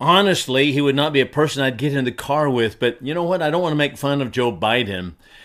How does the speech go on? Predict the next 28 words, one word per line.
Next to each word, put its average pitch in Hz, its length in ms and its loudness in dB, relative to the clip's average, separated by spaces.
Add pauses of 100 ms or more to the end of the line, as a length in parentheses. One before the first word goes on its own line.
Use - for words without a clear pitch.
The 120 80 -6
problem 202 480 0
is 139 180 4
that 139 160 -2
we 131 120 -2
have 117 260 0 (480)
eighty 180 340 4
million, 143 480 2
supposedly 127 760 0
eighty 147 260 0
million 131 520 2
Americans 123 720 2
who 123 120 -2
voted 135 420 4
to 127 60 -2
get 143 280 2
in 175 100 4
the 170 80 2
car 175 400 2
with 165 220 4
him 110 260 -2
and 123 140 -2
let 135 220 0 (520)
Biden 135 460 2
do 147 160 2
the 151 100 2
riding. 139 520 0 (840)
That's 117 200 -6